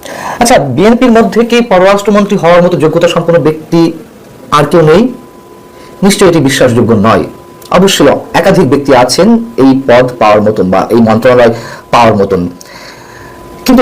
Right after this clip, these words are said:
ডক্টর খলিলকেই কেন মন্ত্রিসভায় নিতে হলো এবং সেই মন্ত্রিসভার পররাষ্ট্র মন্ত্রণালয়ের দায়িত্ব তাকে দিতে হলো? ডক্টর খলিল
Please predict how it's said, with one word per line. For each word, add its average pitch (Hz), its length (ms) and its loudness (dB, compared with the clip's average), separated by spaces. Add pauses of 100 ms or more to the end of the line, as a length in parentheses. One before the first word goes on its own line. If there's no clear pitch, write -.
ডক্টর 233 260 0
খলিলকেই 269 500 2 (100)
কেন 214 120 0 (600)
মন্ত্রিসভায় 180 580 0
নিতে 170 220 -2
হলো 185 180 4 (200)
এবং 156 120 0 (180)
সেই - 420 -2 (140)
মন্ত্রিসভার 170 580 0 (680)
পররাষ্ট্র 214 460 2
মন্ত্রণালয়ের 160 440 2 (120)
দায়িত্ব 143 300 0
তাকে 127 240 -2
দিতে 127 180 -4
হলো? 90 140 -4 (2250)
ডক্টর 170 260 0
খলিল 214 280 2